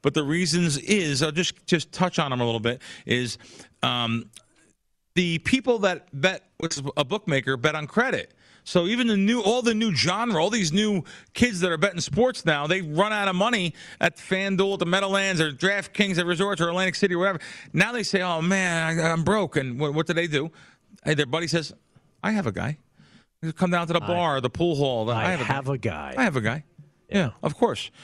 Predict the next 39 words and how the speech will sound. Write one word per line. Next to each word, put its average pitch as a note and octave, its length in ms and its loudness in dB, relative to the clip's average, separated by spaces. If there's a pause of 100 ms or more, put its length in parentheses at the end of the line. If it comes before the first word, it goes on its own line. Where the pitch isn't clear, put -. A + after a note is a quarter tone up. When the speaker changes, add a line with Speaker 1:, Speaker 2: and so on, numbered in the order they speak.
Speaker 1:
And B2+ 160 0
they're C#3 80 -2
gonna D#3 140 -2
bet D3 140 0
with D3 120 -4
the D3 60 0
illegal D3 260 0
bookmaker, C3+ 400 -2
and B2+ 100 0
in B2+ 60 -2
the C3 160 2
end, B2 260 -4 (280)
the - 80 2
illegal C3+ 260 2
bookmaker C3 420 0
is G#2+ 80 -4
gonna A#2 140 0
make A2+ 180 0
more A#2 240 2
money. A2 340 0 (360)
Uh, G2+ 580 0
I, A2+ 300 -2
I C3 80 -2
really C#3+ 260 -4
think E3 220 -2
so. F#2 160 0
I F2+ 60 0
mean, G2 180 2
listen, B2+ 240 0
they, G2 80 2
they, G#2 160 0
they A2 180 -2
bet A#2 180 -2
on B2 120 -6
credit, A#2+ 320 0
and B2 160 0
they're B2+ 100 0
allowed C#3+ 300 -2
to, D#3 180 0